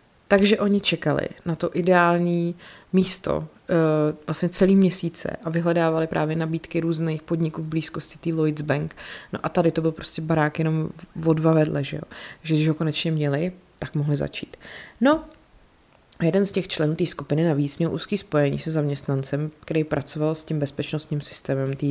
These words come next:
Lloyds Bank. A díky tomuhle kontaktu se jim podařilo zjistit, jak, eh, vlastně, že se dělo, že nedaleko probíhající stavební práce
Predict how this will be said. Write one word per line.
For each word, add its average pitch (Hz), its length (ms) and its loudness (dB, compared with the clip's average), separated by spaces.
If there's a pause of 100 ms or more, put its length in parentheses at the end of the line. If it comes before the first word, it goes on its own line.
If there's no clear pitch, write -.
Lloyds 143 320 0
Bank. 139 400 -2 (640)
A 151 340 2
díky 165 220 -2
tomuhle 165 240 0
kontaktu 220 800 2
se - 300 -2
jim 156 140 0
podařilo 147 360 0
zjistit, 214 560 -2 (400)
jak, 170 520 2
eh, 175 80 6 (280)
vlastně, 165 640 -2
že 165 140 0
se 180 200 2
dělo, 151 540 4
že 165 480 0
nedaleko 165 520 2
probíhající 160 560 0
stavební 160 440 -2
práce 147 600 -2